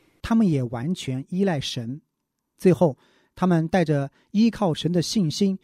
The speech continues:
渡过了约旦河。注意，这是和出埃及记过红海非常类似的方法。然后在六到十三章，我们看到这种信靠不但在他们的旅途中需要，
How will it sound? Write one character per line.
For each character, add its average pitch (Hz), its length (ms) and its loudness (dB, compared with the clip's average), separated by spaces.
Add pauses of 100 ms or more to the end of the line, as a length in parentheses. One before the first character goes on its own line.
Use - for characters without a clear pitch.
(300)
渡 170 220 4
过 165 220 2
了 123 240 -6 (160)
约 170 120 2
旦 175 180 0
河。 127 360 -8 (580)
注 196 180 6
意， 170 180 2 (280)
这 262 140 6
是 190 180 4
和 139 360 2
出 - 220 0
埃 208 120 4
及 180 180 -2
记 151 260 0
过 175 280 4
红 156 280 -2
海 123 300 -6
非 240 320 0
常 143 380 -6
类 190 220 4
似 - 200 -4
的 147 120 -4
方 151 220 0
法。 110 200 -6 (1300)
然 160 200 4
后 190 300 4
在 160 380 2
六 196 240 8
到 156 160 2
十 156 160 0
三 190 240 2
章， 180 220 0 (280)
我 147 100 2
们 151 100 4
看 180 180 0
到 156 200 2
这 262 160 4
种 147 200 0
信 175 320 -2
靠 - 300 -6 (240)
不 190 80 0
但 214 220 2
在 165 220 0
他 - 160 -4
们 190 100 2
的 165 100 2
旅 131 220 -2
途 - 200 -8
中 185 220 2
需 175 220 0
要， 143 160 0